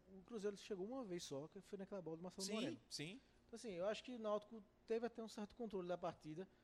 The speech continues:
Speaker 1: só que vacilou naquele momento.
Speaker 2: Ô,
Speaker 1: Naquele
Speaker 2: ô, Marcos,
Speaker 1: momento,
Speaker 2: me
Speaker 1: naquele
Speaker 2: permita, viu?
Speaker 1: momento,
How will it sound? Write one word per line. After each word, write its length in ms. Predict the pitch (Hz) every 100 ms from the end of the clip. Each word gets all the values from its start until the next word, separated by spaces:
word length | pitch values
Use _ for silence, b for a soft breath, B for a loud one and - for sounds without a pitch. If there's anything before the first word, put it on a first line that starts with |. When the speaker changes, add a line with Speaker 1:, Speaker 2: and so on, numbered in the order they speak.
| b -
Speaker 1:
só 120 | 202
que 120 | 220
vacilou 420 | 196 254 - 285
naquele 220 | 277 285 294
momento. 340 | 320 175 - 147
Speaker 2:
Ô, 60 |
Speaker 1:
Naquele 160 | 240 226
Speaker 2:
ô, 20 |
Marcos, 180 | 247 262
Speaker 1:
momento, 100 | 220
Speaker 2:
me 60 | 233
Speaker 1:
naquele 200 | 214 285
Speaker 2:
permita, 200 | 277 285 208
viu? 20 | 190
Speaker 1:
momento, 140 | 359